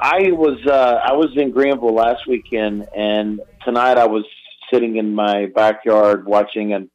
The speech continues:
watching a fire, watching the game. And, uh,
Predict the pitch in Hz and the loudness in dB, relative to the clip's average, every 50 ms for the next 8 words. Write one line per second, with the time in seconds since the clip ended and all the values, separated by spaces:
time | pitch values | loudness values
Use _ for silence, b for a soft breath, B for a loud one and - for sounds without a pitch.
0 | _ - - 104 107 107 104 - 110 98 - - - 107 107 107 104 104 101 98 | _ -20 -8 -2 -2 -2 -2 -2 -8 -10 -6 -2 0 2 2 4 4 2 2 2
1 | 95 101 101 101 - - 107 104 98 92 107 104 107 104 98 - _ _ _ _ | 2 2 0 0 0 -4 -8 -8 -6 -2 -2 -2 -2 -2 -4 -8 _ _ _ _
2 | _ _ _ _ _ _ _ - 123 123 123 123 120 120 123 123 123 127 127 127 | _ _ _ _ _ _ _ -2 0 0 2 2 0 0 0 2 2 2 4 2
3 | 123 | 0